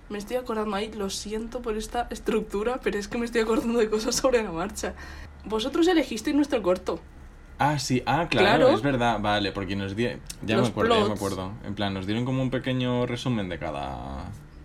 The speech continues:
Speaker 1: Claro.
Speaker 2: corto. Y es que los demás eran de cutres, ahora me acuerdo.
Speaker 1: Claro, claro. Yo estaba en plan, "Ojalá, ojalá, ojalá". Y vosotros, "Claro, yo me quiero ir con estos". <laughs>
Speaker 2: Es que además lo teníamos clarísimo, porque me acuerdo que, que leímos todo,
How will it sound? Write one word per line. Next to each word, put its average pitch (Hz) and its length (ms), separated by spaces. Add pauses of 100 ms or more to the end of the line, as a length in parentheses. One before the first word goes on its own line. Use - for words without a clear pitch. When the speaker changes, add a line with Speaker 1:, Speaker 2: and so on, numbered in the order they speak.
Speaker 1:
Claro. 247 160
Speaker 2:
corto. 127 420 (400)
Y 98 40
es - 100
que - 100
los 98 160
demás 95 240
eran 117 220
de 110 80
cutres, 131 720
ahora 107 160
me 113 60
acuerdo. 107 460 (360)
Speaker 1:
Claro, 240 320
claro. 254 340 (500)
Yo 220 140
estaba 269 200
en 247 60
plan, 185 180
"Ojalá, 180 320
ojalá, 180 300
ojalá". 190 340 (100)
Y 220 80
vosotros, 180 500 (360)
"Claro, 156 320
yo 190 100
me 170 100
quiero 165 180
ir - 20
con 175 100
estos". 214 320
<laughs> - 100 (1800)
Speaker 2:
Es 127 100
que 151 100
además 147 200
lo 160 100
teníamos 143 300
clarísimo, 147 420
porque 104 160
me 104 60
acuerdo 110 260
que, 139 460
que 117 140
leímos 120 360
todo, 131 340